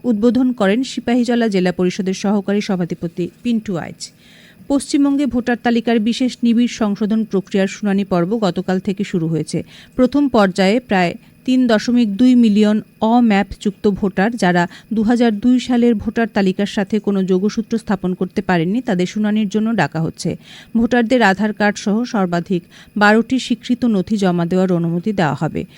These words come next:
তবে ভোটারের পরিচয় নিশ্চিত করার জন্য কেবল আধার কার্ডই যথেষ্ট নথি হিসেবে বিবেচিত হবে না।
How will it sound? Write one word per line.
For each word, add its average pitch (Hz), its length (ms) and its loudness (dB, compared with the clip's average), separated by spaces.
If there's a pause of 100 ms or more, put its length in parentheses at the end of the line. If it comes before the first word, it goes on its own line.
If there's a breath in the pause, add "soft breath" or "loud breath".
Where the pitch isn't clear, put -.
(200 loud breath)
তবে 226 260 4
ভোটারের 240 500 0 (220)
পরিচয় 247 360 2
নিশ্চিত 214 380 -2
করার 180 340 0
জন্য 208 260 -2
কেবল 180 340 0
আধার 202 360 -4
কার্ডই 214 300 -2
যথেষ্ট 196 440 -2
নথি 185 300 -2
হিসেবে 220 300 -2
বিবেচিত 175 480 -6
হবে 185 300 -2
না। 151 180 -8